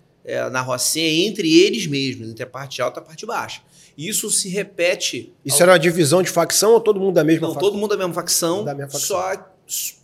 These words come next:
Speaker 1: só que um, um, um, um queria tomar o poder do outro, porque a Rocinha é muito grande, ela é a segunda maior, é, favela da América Latina.
Speaker 2: Sim.
Speaker 1: Né?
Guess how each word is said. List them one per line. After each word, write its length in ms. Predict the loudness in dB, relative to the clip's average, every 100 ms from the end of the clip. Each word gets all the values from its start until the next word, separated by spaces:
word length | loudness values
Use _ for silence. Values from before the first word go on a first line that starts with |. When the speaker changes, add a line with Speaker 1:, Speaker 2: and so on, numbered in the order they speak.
| -10
Speaker 1:
só 160 | -8
que 300 | -6 -6 -6
um, 100 | -6
um, 480 | -10 -10 -12 -12 -14 -10
um, 120 | -12
um 20 |
queria 480 | -12 -4 -2 0 -2
tomar 240 | -4 -4 -4
o 80 |
poder 220 | -4 -4 -2
do 120 | -2
outro, 340 | -2 -2 -4
porque 200 | -14 -12
a 20 | -10
Rocinha 340 | -6 -4 -4
é 40 |
muito 540 | -4 0 2 0 -4 -8
grande, 400 | -8 -8 -8 -4
ela 160 | -2
é 20 | -2
a 80 |
segunda 760 | -4 -10 -10 -8 -6 -6 -8 -12 _ _ _
maior, 600 | -6 -4 -2 -2 -4 -18 _ _
é, 520 | -10 -8 -8 -10 -12 -8
favela 400 | -6 -6 -6 -6
da 80 | -6
América 300 | -6 -8 -4
Latina. 560 | -6 -4 -6 -6 -8 -16
Speaker 2:
Sim. 360 | -18 -14 -14 -16 _
Speaker 1:
Né? 320 | -8 -8 -8